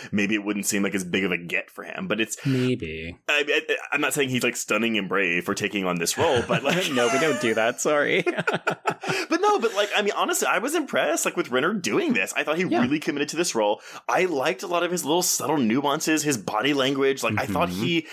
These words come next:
Speaker 1: and granted, without knowing what Dahmer's actual body language and whatever was, like, I, I believe this man was Dahmer.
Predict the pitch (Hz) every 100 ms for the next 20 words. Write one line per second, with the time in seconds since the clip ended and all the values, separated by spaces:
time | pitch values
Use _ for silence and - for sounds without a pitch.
0 | - 151 156 165 139 131 147 147 120 117
1 | 117 120 113 - 107 113 101 101 113 101
2 | 101 98 - - 101 92 92 90 87 90
3 | 90 90 87 87 95 92 90 85 98 117
4 | 95 95 92 90 104 98 95 _ - _
5 | 101 113 180 165 117 101 107 101 92 92
6 | 82 90 90 127